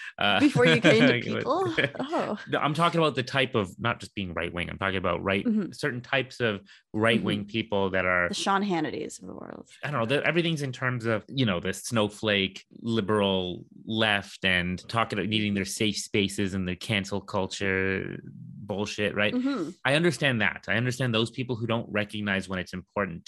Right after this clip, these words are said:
Speaker 1: to call out and hold people accountable
Speaker 2: Mm-hmm.
Speaker 1: when they do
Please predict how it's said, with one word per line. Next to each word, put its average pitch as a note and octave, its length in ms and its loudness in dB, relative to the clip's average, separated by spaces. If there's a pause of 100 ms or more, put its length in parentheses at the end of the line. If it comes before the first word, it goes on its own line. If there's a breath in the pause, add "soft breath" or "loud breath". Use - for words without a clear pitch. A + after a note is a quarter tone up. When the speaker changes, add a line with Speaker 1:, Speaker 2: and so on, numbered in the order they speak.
Speaker 1:
to F2 160 -6 (140)
call A#2+ 420 0
out G2+ 380 2 (240)
and G2+ 200 2
hold A2 300 0
people G#2 280 -2
accountable F2+ 680 -2
Speaker 2:
Mm-hmm. G3 140 -8 (100)
Speaker 1:
when F#2+ 160 0
they F#2+ 140 0
do F#2 360 0